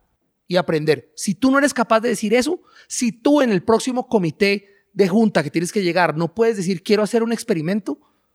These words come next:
porque las compañías no están para eso, están es para ganar plata y para tener cero incertidumbre, entonces terminan teniendo negocios absolutamente tibios y tímidos y desempeños mediocres, como ha sido más o menos la historia empresarial de este país.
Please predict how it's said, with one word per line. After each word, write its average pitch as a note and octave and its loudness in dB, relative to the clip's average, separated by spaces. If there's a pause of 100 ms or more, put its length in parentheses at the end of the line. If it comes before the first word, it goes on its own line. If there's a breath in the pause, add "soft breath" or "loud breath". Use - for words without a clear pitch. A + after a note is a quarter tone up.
(140)
porque D3+ -2
las A#2+ -10
compañías C3+ -4
no F3+ 0
están G3 -2
para E3+ -2
eso, G#3 -4
están D#3+ -8
es E3 -12
para F#3 -6
ganar C#3 -10
plata F#3+ 0
y - -4
para D3+ -4
tener C#3 -6
cero F#3+ -2
incertidumbre, G#3 -2 (240 loud breath)
entonces G#3+ -4
terminan G3 0
teniendo F3+ -4
negocios F3 -2 (300)
absolutamente E3 -2
tibios A#3 -2
y A#3+ -2
tímidos A3 0 (240 loud breath)
y - -2
desempeños D#3 2
mediocres, E3 0
como E3 -2
ha D3+ 0
sido G3 -2
más F#3+ -2
o G3 0
menos F#3+ -2
la F3 4
historia C#3+ 0
empresarial C3+ -4
de D3 -12
este E3 -12
país. D#3+ -10